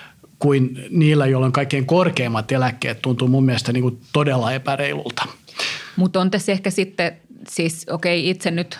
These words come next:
Speaker 2: kahdeksankymmentäluvulla syntyneenä siis tietenkin ymmärrän sen, että jos eliniät pitenee niin, että eletään satavuotiaaksi sen sijaan, että eletään kahdeksankymmentävuotiaaksi, niin siis ymmärrän sen, että,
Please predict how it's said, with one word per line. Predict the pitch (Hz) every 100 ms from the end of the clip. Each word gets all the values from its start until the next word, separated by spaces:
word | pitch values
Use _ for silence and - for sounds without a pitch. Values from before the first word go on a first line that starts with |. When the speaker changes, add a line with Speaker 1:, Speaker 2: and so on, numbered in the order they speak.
| -
Speaker 2:
kahdeksankymmentäluvulla | - 202 185 - 180 175 170 170
syntyneenä | 160 185 185 175 160 156 160
siis | 160 160 -
tietenkin | 180 165 165 165 165
ymmärrän | 175 170 160 160 160
sen, | 160 156
että | 151 - 135 -
jos | 160 160
eliniät | 160 156 156 151 -
pitenee | 160 156 151 143
niin, | 147 147
että | 147 - 135
eletään | 139 160 143
satavuotiaaksi | - - 143 147 135 - 147 - - - - -
sen | - 156
sijaan, | 160
että | 160 170
eletään | 165 170
kahdeksankymmentävuotiaaksi, | 170 226 220 - 156 180 165 170 170 -
niin | 180 165 160
siis | - 160 175
ymmärrän | 165 151 151 151
sen, | 156 151
että, | 156 - 151